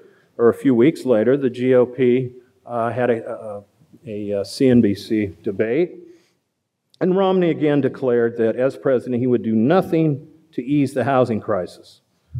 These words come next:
"Markets work," he says. Well, Mister Romney is right. Markets do work. But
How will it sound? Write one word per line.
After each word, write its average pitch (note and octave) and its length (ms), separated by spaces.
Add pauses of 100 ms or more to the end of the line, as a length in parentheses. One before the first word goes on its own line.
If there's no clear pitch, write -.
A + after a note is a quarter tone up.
(160)
"Markets F3+ 640
work," C3+ 420
he G#2 160
says. E2 460 (1400)
Well, D3+ 580
Mister G3+ 320
Romney D#3+ 440
is D3+ 180
right. D3 380 (960)
Markets D3 520 (160)
do A#2+ 400 (140)
work. F#2+ 320 (2000)
But D3+ 560